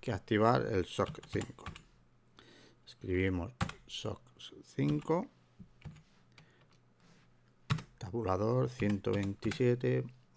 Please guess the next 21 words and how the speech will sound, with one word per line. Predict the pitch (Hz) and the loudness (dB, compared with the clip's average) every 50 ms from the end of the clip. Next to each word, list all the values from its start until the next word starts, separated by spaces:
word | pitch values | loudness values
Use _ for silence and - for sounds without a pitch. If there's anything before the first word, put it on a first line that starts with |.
| - - - - - _ | -20 -20 -20 -20 -14 _
punto | - 117 98 98 104 - - 107 104 - | -6 -4 -4 -4 -6 -6 -8 -8 -6 -2
cero | - 117 113 113 117 117 117 | -2 0 0 2 0 0 -2
punto | - - 104 95 95 95 - - - 107 107 - - | -2 -2 -2 -2 -4 -6 -8 -12 -12 -12 -12 -6 -2
cero | 120 117 117 113 117 127 | -2 0 0 -2 -4 -4
punto | - - 101 95 101 107 - - 110 110 - - - - | -4 -4 -4 -4 -6 -8 -8 -6 -6 -4 -2 -2 -2 -2
uno, | 139 135 143 170 208 - - - - - - - - - - - - - - _ _ _ _ _ _ - - - - - - - - - | -2 -2 -4 -6 -8 -12 -16 -20 -20 -20 -20 -20 -20 -20 -20 -20 -20 -20 -20 _ _ _ _ _ _ -8 -8 -8 -10 -16 -20 -16 -12 -12
eso, | 117 - - 76 - - _ _ _ - - - 294 269 233 180 | -8 -6 -6 -6 -6 -8 _ _ _ -20 -14 -10 -8 -8 -6 -6
espacio | 135 123 - - - 131 131 127 - 139 135 151 - - - - | -6 -6 -6 -4 -4 -2 -2 -2 -2 0 0 0 -2 -4 -8 -8
noventa | - 98 92 95 98 101 104 110 107 | -6 -4 -4 -2 -4 -4 -2 -4 -2
cincuenta, | 104 104 95 92 87 - - 104 92 90 90 - - - - - - - - | -2 -2 -2 -4 -4 -4 -4 -4 -4 -4 -6 -8 -12 -14 -18 -20 -20 -20 -18
que | - - | -16 -10
es | - - | -6 -4
el | 92 - | -4 -6
puerto | - - - - - - - - - - - 190 - | -6 -8 -6 -6 -6 -6 -8 -14 -14 -12 -12 -12 -12
de, | 220 170 117 90 85 80 87 85 82 - - | -12 -8 -4 -4 -4 -4 -6 -8 -12 -8 -6
de | - 92 | -6 -4
Tor, | - - 85 - - - - - - - - - | -4 -4 -6 -8 -8 -14 -20 -20 -20 -20 -8 -2
¿vale? | - 104 110 139 160 - - - - - _ _ | 2 4 4 4 2 -2 -10 -20 -20 -20 _ _
Pues | - 101 87 - - - - - _ _ _ _ _ _ _ - | -2 -2 -2 -2 -4 -8 -14 -20 _ _ _ _ _ _ _ -8
damos | - 92 87 92 - - | -6 -4 -4 -2 2 2
enter | 127 - - - 165 180 190 | 4 4 4 4 4 4 2